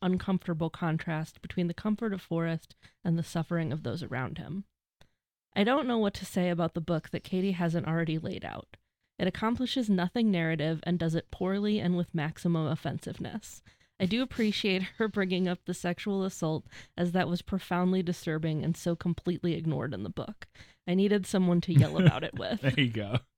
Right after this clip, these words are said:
Speaker 2: <laughs> Glad Katie could provide that for you. Uh, and thanks. That was a great comment. I really, uh, really insightful. I agree with a lot of it.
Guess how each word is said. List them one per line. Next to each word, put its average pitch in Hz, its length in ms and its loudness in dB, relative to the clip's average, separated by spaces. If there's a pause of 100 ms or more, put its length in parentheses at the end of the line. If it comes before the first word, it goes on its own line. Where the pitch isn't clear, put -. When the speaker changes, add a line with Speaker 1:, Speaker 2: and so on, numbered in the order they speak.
(160)
Speaker 2:
<laughs> 202 380 6
Glad 139 320 6
Katie 127 240 4
could 120 140 0
provide 113 360 2
that 98 220 -4
for 101 200 0
you. 98 120 -2
Uh, 101 340 -2
and 120 100 0
thanks. 143 180 0
That 143 100 4
was 135 120 4
a 131 40 2
great 139 200 6
comment. 98 320 2
I 101 240 -2
really, 101 420 -4
uh, 98 260 -6 (600)
really 131 180 8
insightful. 110 460 0
I 104 40 0
agree 131 160 2
with 151 140 4
a - 20 -2
lot 233 140 -2
of 90 60 0
it. - 80 -8